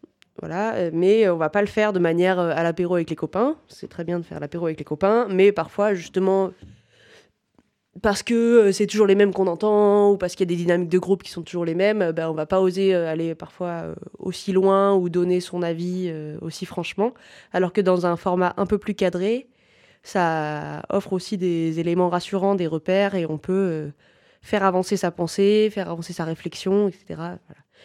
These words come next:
On n'est pas non plus à l'école, donc, euh, le but, c'est pas de dire une bonne, euh, une bonne réponse ou une mauvaise réponse. Il y a pas, il y a pas d'enjeu à ce niveau-là, mais, euh, et donc ça, le fait que ce soit cadré, mais sans obligation de, de résultat et de notes à la fin, ça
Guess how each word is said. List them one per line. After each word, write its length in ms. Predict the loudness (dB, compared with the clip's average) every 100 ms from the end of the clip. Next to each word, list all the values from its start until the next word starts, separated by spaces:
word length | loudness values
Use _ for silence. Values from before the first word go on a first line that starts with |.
| -20 -2
On 60 | 2
n'est 100 | 4
pas 140 | 4
non 100 | 2
plus 140 | 4 4
à 60 |
l'école, 400 | 4 4 4 4
donc, 200 | 0 0
euh, 40 | 0
le 100 | 0
but, 200 | -2 -6
c'est 80 | -2
pas 160 | -2
de 40 | 0
dire 180 | 0
une 140 | 2 2
bonne, 220 | 0 0
euh, 760 | -2 -2 -4 -4 -6 -6 -8 -6
une 120 | -2
bonne 160 | 0 0
réponse 420 | -2 -2 -6 -6
ou 40 |
une 60 | -6
mauvaise 260 | -6 -6 -6
réponse. 480 | -8 -8 -10 -10 _ _ _ _ _ -10
Il 40 |
y 40 |
a 40 | -6
pas, 340 | -4 -4 -4
il 40 | -4
y 40 |
a 40 |
pas 140 | -4 -4
d'enjeu 280 | -2 -2 -4
à 40 |
ce 60 | -2
niveau-là, 340 | -4 -2 -4 -2
mais, 260 | -2 -4
euh, 260 | -6 -10 -16 -20 _ _ _ _ _ _
et 80 | -2
donc 160 | 0 2
ça, 140 | 2 -2 -8 -20 _ _ -2
le 120 | 2
fait 180 | 4 2
que 80 | 2
ce 160 | 0
soit 240 | 2 2 2
cadré, 480 | 2 2 4 4 4
mais 240 | 4 2
sans 360 | 2 2 4 2
obligation 560 | 2 4 2 4 2
de, 380 | 4 4 4 4
de 80 | 4
résultat 760 | 4 4 2 -2 2 4 4 4
et 80 |
de 140 | 4 2
notes 300 | 4 4 2
à 60 |
la 120 | -2 -2
fin, 260 | 0 0
ça 220 | 0 -4